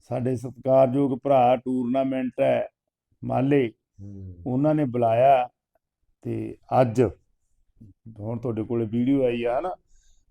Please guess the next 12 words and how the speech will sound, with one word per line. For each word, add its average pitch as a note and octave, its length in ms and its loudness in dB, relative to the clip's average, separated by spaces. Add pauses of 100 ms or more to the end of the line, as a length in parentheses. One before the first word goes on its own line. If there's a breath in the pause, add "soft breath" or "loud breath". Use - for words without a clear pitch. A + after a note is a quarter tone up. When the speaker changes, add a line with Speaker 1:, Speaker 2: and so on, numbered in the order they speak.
(200)
Speaker 1:
ਅੱਜ B2+ 140 0
ਮੈਂ C#3 280 0
ਗਿਆਰਾਂ B2+ 560 2 (120)
ਤੋਂ, A#2+ 420 -2 (160)
ਸਾਢੇ C3 460 0
ਗਿਆਰਾਂ C3+ 280 4
ਤੋਂ B2 120 -4
ਬਾਰਾਂ A#2 340 2
ਦੇ B2+ 100 -4
ਵਿੱਚ B2 280 -4
ਉੱਥੇ B2+ 280 -2
ਹੋਊਂਗਾ A#2 540 -4